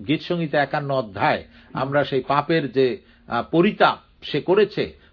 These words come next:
পাপের জন্য সে অনুশোচনা করেছে, অনুতাপ করেছে, সেটা আমরা সেখানে দেখতে পাই। এবং তিনি, আহ, তার আগে থেকেই আমরা দেখতে পাই, যখন, আহ, সে পাপ করেছে, ঈশ্বর তাকে বলেছিলেন, "তোমার পরিবার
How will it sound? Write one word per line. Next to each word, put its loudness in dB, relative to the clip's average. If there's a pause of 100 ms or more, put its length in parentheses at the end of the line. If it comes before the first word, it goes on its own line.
পাপের 2
জন্য 0
সে -2
অনুশোচনা -2
করেছে, -4 (760)
অনুতাপ 2
করেছে, 0
সেটা -2
আমরা -4
সেখানে -8
দেখতে -4
পাই। -16 (560)
এবং 2
তিনি, 0 (280)
আহ, 2 (320)
তার 2
আগে -2
থেকেই -6 (560)
আমরা 0
দেখতে -4
পাই, 0
যখন, -2 (540)
আহ, 0
সে -2
পাপ 2
করেছে, -2
ঈশ্বর 0
তাকে -4
বলেছিলেন, -2
"তোমার 0
পরিবার 2